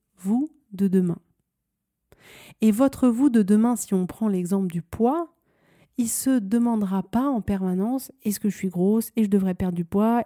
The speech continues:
Et je suis pas assez bien ? Et mes cuisses, elles sont comme ça ? Et mes fesses, elles sont comme ça ? » Non, votre vous de demain, les pensées qu'il aura, c'est, « Je mange ça parce que je sais que c'est bon pour ma santé. Je fais du sport parce que je sais que c'est bon pour ma santé et maintenant j'adore ça. »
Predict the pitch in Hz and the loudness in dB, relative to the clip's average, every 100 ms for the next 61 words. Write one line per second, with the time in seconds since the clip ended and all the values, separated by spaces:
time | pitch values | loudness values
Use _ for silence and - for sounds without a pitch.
0 | 226 220 214 202 180 175 170 180 214 240 | -2 -2 -2 -2 -4 -4 -6 -2 0 0
1 | 240 226 220 208 - 208 190 - 175 170 | -2 0 2 0 -4 -6 -6 -6 -4 -4
2 | - 220 - 247 262 233 - 202 190 190 | -2 -2 2 8 8 8 2 0 0 0
3 | 180 180 165 247 254 - - - 226 277 | -4 -4 -2 -2 -4 -10 -20 -2 2 2
4 | 254 185 _ _ - 208 226 226 214 277 | 2 -4 _ _ -4 0 2 2 2 4
5 | 233 190 202 254 285 208 208 202 262 254 | 4 4 4 4 4 2 0 0 -2 -2
6 | 220 185 170 185 285 277 - 214 262 - | 0 0 2 0 0 -2 0 0 0 -8
7 | _ - 196 208 202 - 220 226 202 - | _ -2 2 4 2 0 -2 -2 -4 -6
8 | 175 - 196 196 180 185 180 180 170 175 | -6 -4 -6 -6 -4 -4 -4 -4 -4 -8
9 | 170 - _ _ _ _ - - - - | -10 -14 _ _ _ _ -20 -18 -10 -2
10 | 233 220 202 - 214 233 226 - 185 - | 0 0 -4 0 2 0 -4 -8 -8 -6
11 | 185 202 - 190 190 180 180 175 190 175 | -6 -6 -6 -6 -6 -6 -4 -4 -4 -4
12 | 208 - 180 180 190 185 175 175 - 190 | -4 -2 -2 0 -2 -2 -4 -6 -6 -12